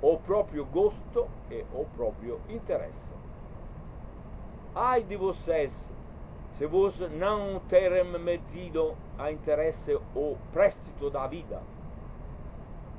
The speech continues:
A quem tem, se ele não terá metido a interesse a sua vida, será tirado embora também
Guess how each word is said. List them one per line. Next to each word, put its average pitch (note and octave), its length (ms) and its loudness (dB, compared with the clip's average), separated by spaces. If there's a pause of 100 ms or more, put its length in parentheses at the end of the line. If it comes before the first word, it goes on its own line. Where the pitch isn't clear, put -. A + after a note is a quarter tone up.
(100)
A A2 100 -6
quem D#3 280 0 (400)
tem, D3 240 2 (1000)
se C#3+ 360 0
ele C3+ 400 0 (180)
não D3 360 0 (320)
terá C3+ 320 2 (160)
metido C3 640 -2 (180)
a A2+ 120 -4
interesse B2+ 540 0
a A#2+ 100 2
sua A2 200 -4
vida, D#3+ 380 -2 (720)
será C3 360 0 (400)
tirado C3+ 760 2 (160)
embora F3+ 840 6 (340)
também C3 400 4